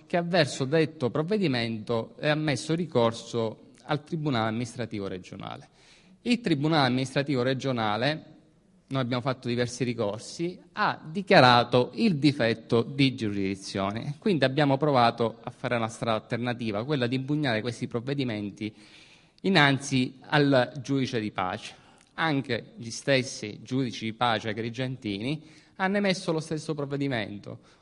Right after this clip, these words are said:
ossia si, hanno, eh, dichiarato il difetto di giurisdizione.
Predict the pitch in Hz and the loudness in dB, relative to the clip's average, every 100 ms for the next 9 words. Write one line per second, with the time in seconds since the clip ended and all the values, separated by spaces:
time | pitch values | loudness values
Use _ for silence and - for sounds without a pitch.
0 | - 156 156 - 156 117 143 151 160 156 | -6 -4 -4 -2 0 0 -2 -2 -2 0
1 | 127 117 131 139 170 143 120 113 120 - | 0 2 0 0 2 4 4 2 0 -2
2 | 185 135 127 120 120 - 110 - 156 117 | -2 0 0 0 -2 -4 -6 -2 -4 -2
3 | 117 113 110 - - 98 104 113 | -2 -2 -2 -6 -8 -8 -6 -8